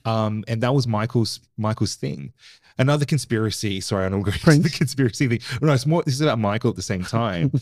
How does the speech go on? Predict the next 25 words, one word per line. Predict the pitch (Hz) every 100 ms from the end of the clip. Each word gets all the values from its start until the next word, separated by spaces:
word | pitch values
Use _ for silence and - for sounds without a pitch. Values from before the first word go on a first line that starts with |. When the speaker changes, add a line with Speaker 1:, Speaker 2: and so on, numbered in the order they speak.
| -
Speaker 2:
<laughs> | - - -
Speaker 1:
is | 117 104
that | 110 85 - -
Michael's | 117 113 120 139 131 98
will | 87 98 117 65 64 104 _ _ _ _
that | 95 95 90 - _ - _ _ _ -
the | 107
estate, | 95 - 107 95 -
you | 101
know, | 80
ended | 85 92 85
up, | 78 _ _ -
you | 92
know, |
agreeing | 78 87 92 90
to | 87 85
and, | 80 78 - -
you | 85
know, | 64
abiding | 80 85 92 92
by | 71 71 64 - - - -
was | 107 110
signed | - - 110 127 107 85 87 87 - -
on | 104 101
the | 95 92 92